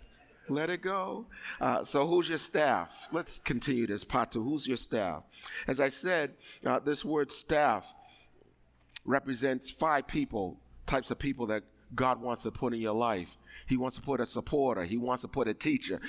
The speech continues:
He wants to put an administrator. He wants to put somebody who will help you to organize and get your life. I love this, this other administrator that God put in Moses' life. Moses, a great leader, leading,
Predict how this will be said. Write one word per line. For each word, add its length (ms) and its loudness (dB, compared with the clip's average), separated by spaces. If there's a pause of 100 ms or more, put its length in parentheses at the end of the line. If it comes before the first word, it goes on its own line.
(160)
He 80 0
wants 200 0
to 60 -12
put 180 -2
an 100 0
administrator. 920 0 (220)
He 80 0
wants 180 0
to 60 -10
put 140 -2
somebody 380 0
who 120 0
will 140 2
help 300 2
you 140 2
to 160 -2
organize 640 0
and 100 -8
get 240 0
your 80 2
life. 560 0 (2250)
I 140 4
love 280 4
this, 300 -2 (400)
this 320 2
other 360 4
administrator 800 0
that 200 -2
God 280 0
put 300 -2
in 240 -2 (480)
Moses' 540 2
life. 460 0
Moses, 540 0
a 60 0
great 380 0
leader, 320 2
leading, 500 2